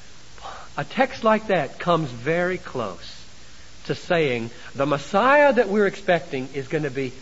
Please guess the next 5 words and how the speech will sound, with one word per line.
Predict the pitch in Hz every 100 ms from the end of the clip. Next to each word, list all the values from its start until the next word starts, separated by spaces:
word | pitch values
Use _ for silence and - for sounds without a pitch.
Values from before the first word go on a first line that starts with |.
| - - -
something | - 165 - 139 -
unimaginably | 147 127 123 127 131 117 113 107 104 98 90 - - -
unified | 117 120 110 101 110 95 95
with | 90 90 107
God, | 92 82